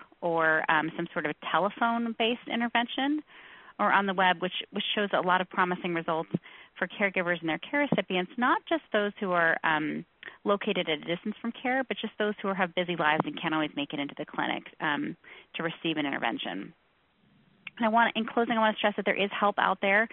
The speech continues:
which you'll continue to hear more about on this teleconference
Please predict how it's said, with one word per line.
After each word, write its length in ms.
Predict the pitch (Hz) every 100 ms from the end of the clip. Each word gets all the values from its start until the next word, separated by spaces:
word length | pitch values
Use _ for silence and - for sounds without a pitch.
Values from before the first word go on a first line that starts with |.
| - -
which 140 | - 196
you'll 140 | 202
continue 360 | 185 196 202 196
to 80 | 180
hear 280 | 185 180
more 220 | 175 160 170
about 260 | 180 175
on 100 | 165
this 120 | 160 - -
teleconference 600 | 180 - 196 208 240